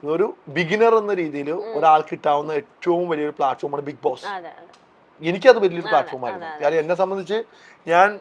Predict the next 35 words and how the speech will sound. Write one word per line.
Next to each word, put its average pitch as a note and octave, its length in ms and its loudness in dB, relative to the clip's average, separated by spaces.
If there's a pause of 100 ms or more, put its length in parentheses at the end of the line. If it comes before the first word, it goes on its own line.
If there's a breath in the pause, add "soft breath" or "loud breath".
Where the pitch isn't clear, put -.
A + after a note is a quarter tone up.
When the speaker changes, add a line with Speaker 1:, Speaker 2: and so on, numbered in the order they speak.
Speaker 2:
ഏഹ്, F#3 580 -2 (120)
ഒന്നുമല്ലാതെ, G3 680 4 (320)
നിങ്ങൾക്കറിയാലോ, D#3+ 460 4
ഞാനൊരു D#3 380 -2
മോഡൽ E3+ 640 2
എന്ന E3 160 -2
Speaker 1:
അതെ, D#3+ 100 -2
Speaker 2:
രീതിയിൽ, D#3 280 -4
Speaker 1:
അതെ. - 680 -8
Speaker 2:
ഏഹ്, D3 60 4
ആർക്കും D#3+ 440 4
എന്നെ F#3+ 140 2
അറിയാൻ D3+ 240 -2
പാടില്ല. B2+ 260 -4
Speaker 1:
ഉം, A#3 100 -8
ഉം, G3 200 -10
Speaker 2:
ഒരു C#3+ 80 -4
Speaker 1:
ഉം. E3 80 -8
Speaker 2:
മോഡൽ D#3+ 320 -2
എന്ന G3+ 120 -2
രീതിയിൽ F#3 280 0
എന്നെ F#3 440 2
ഒരു G#3+ 220 0
മനുഷ്യനും G3 300 0
അറിയില്ല. C#3+ 240 -2
Speaker 1:
അതെ, F#3+ 260 -6
അതെ. E3 320 -14
Speaker 2:
അതിനുപരി G3 720 4 (240)
മോഡൽ F3 380 6
എന്ന G#3+ 120 0
രീതിയിൽ G3 280 -4
ഞാൻ F#3+ 220 0
അവിടെ F3+ 480 4
റെപ്രസെന്റ് E3+ 480 -4
ചെയ്ത് F3 480 -2